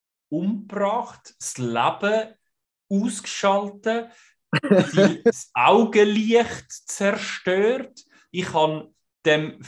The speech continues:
Speaker 1: dem seine Eltern ganz traurig gemacht,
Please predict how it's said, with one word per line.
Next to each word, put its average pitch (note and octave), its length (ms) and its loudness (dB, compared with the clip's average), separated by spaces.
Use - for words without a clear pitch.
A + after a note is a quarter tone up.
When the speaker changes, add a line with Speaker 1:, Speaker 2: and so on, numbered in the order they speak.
Speaker 1:
dem F#3 400 0
seine D3 460 -8
Eltern F3 840 -4
ganz F3 400 -4
traurig F3 540 -8
gemacht, A#2+ 360 -6